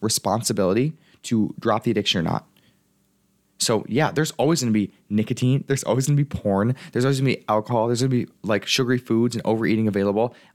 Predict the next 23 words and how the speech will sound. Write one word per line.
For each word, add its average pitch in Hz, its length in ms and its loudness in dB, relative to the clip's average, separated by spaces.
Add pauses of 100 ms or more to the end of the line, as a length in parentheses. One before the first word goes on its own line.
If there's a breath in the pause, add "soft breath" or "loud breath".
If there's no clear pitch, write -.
(120)
There's 160 220 -2
always 180 260 2
gonna 175 120 2
be 151 80 4
those 127 160 0
influences 113 420 0
available. 104 400 0 (200 soft breath)
So - 120 0
when 151 160 2
we 190 80 4
blame 139 320 2
the 117 140 -6
people 143 260 0
who 113 140 -2
are 104 60 0
creating 123 280 0
the 120 60 2
influences, 113 440 0
we're 135 80 0
totally 160 260 0
missing 151 200 0
the 139 80 0
point. 123 260 -2